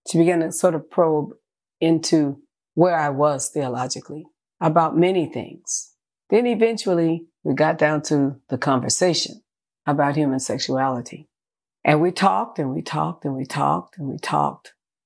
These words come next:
We talked about sexuality or the absence of sexuality in a positive way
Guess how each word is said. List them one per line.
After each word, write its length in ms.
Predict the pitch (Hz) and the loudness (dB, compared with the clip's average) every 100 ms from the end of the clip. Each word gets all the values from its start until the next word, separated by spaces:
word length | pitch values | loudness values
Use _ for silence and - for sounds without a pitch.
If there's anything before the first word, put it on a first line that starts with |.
| _ - | _ -2
We 120 | 151 | 0
talked 380 | - 180 190 180 | 2 2 0 -4
about 500 | 156 160 160 160 - _ _ - | 0 2 2 0 -10 _ _ -8
sexuality 1200 | - 190 185 175 156 151 151 147 - 147 143 139 _ _ | 0 2 2 0 2 2 2 0 0 0 0 -6 _ _
or 120 | 170 143 | -2 0
the 180 | 139 - | 2 2
absence 600 | 185 190 - 135 131 143 | 2 0 -2 -2 -2 0
of 420 | 131 127 135 - _ _ - | 0 0 -4 -10 _ _ -10
sexuality 1000 | - 175 165 160 139 135 135 131 143 139 | 0 0 0 0 2 2 0 0 -2 -2
in 140 | 156 139 | 0 -2
a 60 | |
positive 720 | 123 - 175 160 151 - 123 131 | -2 0 2 2 -4 -6 -6 -4
way 420 | 123 120 147 | -4 -6 -8